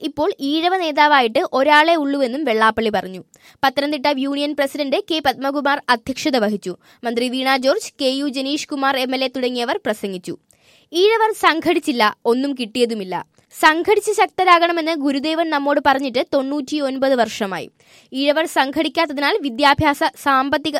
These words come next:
സാമുദായിക നീതി ലഭിച്ചിട്ടില്ല. പതിനേഴ് ശതമാനമുള്ള സമുദായത്തിന്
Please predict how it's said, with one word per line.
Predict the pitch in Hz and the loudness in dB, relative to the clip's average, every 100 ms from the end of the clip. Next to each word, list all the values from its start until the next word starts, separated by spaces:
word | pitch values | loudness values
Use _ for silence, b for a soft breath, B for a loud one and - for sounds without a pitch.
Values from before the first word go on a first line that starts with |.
| - | -2
സാമുദായിക | 269 269 294 320 339 339 | -2 0 2 2 2 0
നീതി | 285 254 | -4 -6
ലഭിച്ചിട്ടില്ല. | 254 214 220 254 175 165 - | -4 -4 -4 -6 -6 -8 2
പതിനേഴ് | 302 285 330 370 403 | 6 6 6 6 6
ശതമാനമുള്ള | 415 370 349 370 370 339 339 | 6 4 6 4 4 4 6
സമുദായത്തിന് | 349 294 294 320 294 262 | 6 6 8 6 6 4